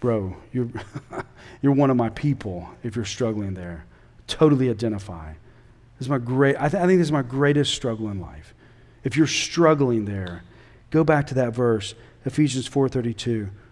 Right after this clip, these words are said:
Christ forgave you. Let that wash over your hard heart. If that's you today, just let it wash over that hard heart. Because listen, he forgave you, not just as an example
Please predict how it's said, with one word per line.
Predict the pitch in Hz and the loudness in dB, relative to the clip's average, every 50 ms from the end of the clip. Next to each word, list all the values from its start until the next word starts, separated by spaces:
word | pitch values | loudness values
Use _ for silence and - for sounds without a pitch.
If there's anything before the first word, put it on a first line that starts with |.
| - - - | -20 -20 -20
Christ | - - - 143 139 143 151 143 - - - | -12 -6 -4 -2 0 0 0 -2 -4 -6 -6
forgave | - 147 139 123 127 117 110 107 110 110 107 - - | -2 -2 -2 0 0 0 0 0 0 -4 -6 -6 -4
you. | 151 165 185 185 143 113 95 82 78 76 - - - - - _ _ _ - - - - - - - - - _ - - - - - - - - - - - - | -2 -2 0 0 -2 -2 -4 -8 -10 -14 -16 -20 -20 -20 -20 _ _ _ -20 -20 -20 -20 -20 -20 -20 -20 -20 _ -20 -20 -20 -20 -20 -20 -20 -20 -20 -20 -16 -10
Let | - 151 147 - | -8 -8 -4 -2
that | 147 113 113 | -2 -4 -4
wash | 110 107 113 117 117 117 110 104 98 - - - - - - - 127 | -4 -4 -2 -2 0 0 -2 -2 -4 -6 -6 -8 -8 -8 -10 -10 -4
over | 123 127 127 104 113 117 | -2 -2 -2 -2 -4 -4
your | 113 107 101 | -4 -4 -4
hard | - - 101 101 104 98 | -6 -6 -8 -8 -8 -8
heart. | 90 90 92 87 85 85 - - - - - _ _ _ - - - - - _ _ - - - - - - - _ _ _ - - - | -8 -8 -8 -8 -10 -10 -14 -18 -20 -20 -20 _ _ _ -20 -20 -20 -20 -20 _ _ -20 -20 -20 -20 -20 -20 -20 _ _ _ -20 -12 -8
If | 131 123 | -4 0
that's | 151 143 135 - - | 0 0 0 0 0
you | 151 147 | 0 2
today, | 131 127 131 127 | 2 0 0 -2
just | 120 117 151 160 - - - | -2 -2 -4 -4 -6 -6 -8
let | 135 131 139 147 156 147 127 | -6 -2 0 2 2 2 2
it | 123 113 104 - - - - - - | 0 0 -2 -6 -12 -20 -20 -16 -10
wash | 117 120 127 135 135 131 131 120 107 98 98 - - | -4 0 2 4 4 4 2 0 0 -2 -4 -6 -6
over | - 127 131 127 113 123 117 110 | -4 -4 -4 -2 -2 -4 -4 -4
that | 101 107 101 98 | -4 -6 -6 -8
hard | 95 - - 107 107 107 92 | -10 -10 -8 -6 -4 -6 -6
heart. | 87 87 98 92 90 87 - - - - - - - - - - - | -6 -8 -8 -8 -10 -12 -14 -18 -20 -20 -20 -20 -20 -20 -20 -10 -6
Because | 143 135 147 131 113 | -2 0 0 2 4
listen, | 151 151 - 143 127 110 - - - - - - - - | 4 2 2 2 -2 -4 -6 -10 -18 -20 -20 -20 -12 -2
he | - 165 180 | 2 4 4
forgave | 175 175 165 156 135 101 151 151 156 151 147 127 | 4 4 2 2 2 4 6 8 8 8 6 6
you, | 139 131 | 4 2
not | 135 147 180 196 196 - | 6 8 10 8 8 8
just | 180 175 170 - | 6 4 4 4
as | 170 143 131 | 4 4 4
an | 147 | 4
example | 139 131 113 101 131 113 110 104 95 - 85 78 | 2 0 0 -2 -2 -2 -2 -2 -6 -10 -12 -14